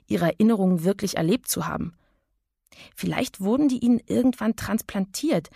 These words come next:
in einem Raumschiff. Außerirdischer A.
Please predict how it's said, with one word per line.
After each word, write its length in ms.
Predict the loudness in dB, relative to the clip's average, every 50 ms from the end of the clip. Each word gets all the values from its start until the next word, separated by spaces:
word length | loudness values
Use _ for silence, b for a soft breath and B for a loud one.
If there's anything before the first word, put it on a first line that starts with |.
| b b b b b _
in 100 | -4 -2
einem 160 | 0 0 0
Raumschiff. 640 | 0 0 -2 -4 -4 -4 -4 -4 -6 -6 -6 -10 -18 _ _ _ _ _ _ _ _ _ _ _ _ _ _ _ _ _ _ _
Außerirdischer 760 | -4 -2 0 0 0 0 0 0 0 0 0 0 -2 -4 -4 -4
A. 260 | -2 -2 -2 -2 -4